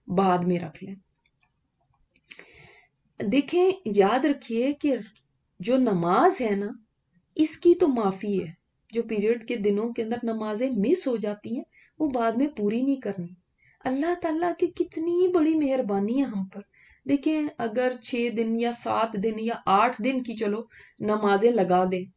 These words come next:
हर दिन पांच नमाजें miss हो रही हैं, तो थर्टी फ़ाइव, फ़ोर्टी नमाजें बन जाती। अगर हमें कहा जाता कि बाद में इनको पूरा करो, तो हमारे लिए तो पांच अब वैसे पढ़नी है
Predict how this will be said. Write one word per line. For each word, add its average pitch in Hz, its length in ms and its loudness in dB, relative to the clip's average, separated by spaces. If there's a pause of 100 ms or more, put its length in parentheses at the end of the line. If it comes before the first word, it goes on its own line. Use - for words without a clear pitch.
(300)
हर 277 280 2 (680)
दिन 277 260 6
पांच 240 460 2
नमाजें 220 440 2
miss 202 280 0
हो 190 100 -2
रही 190 160 -6
हैं, 202 80 -10 (540)
तो 233 80 -6
थर्टी 254 440 2
फ़ाइव, 247 300 0
फ़ोर्टी 214 440 2
नमाजें 214 480 2
बन 202 180 0
जाती। 185 380 -8 (300)
अगर 208 120 -6
हमें 214 280 -6
कहा 202 240 -6
जाता 214 320 -6
कि 214 160 -12
बाद 190 360 -2
में 220 120 0
इनको 233 240 -2
पूरा 214 400 4
करो, 196 360 0 (440)
तो - 80 -6
हमारे 220 420 6
लिए 269 200 10
तो 269 240 8
पांच 240 500 8
अब 202 380 2 (380)
वैसे 185 340 6
पढ़नी 285 440 6
है 349 140 4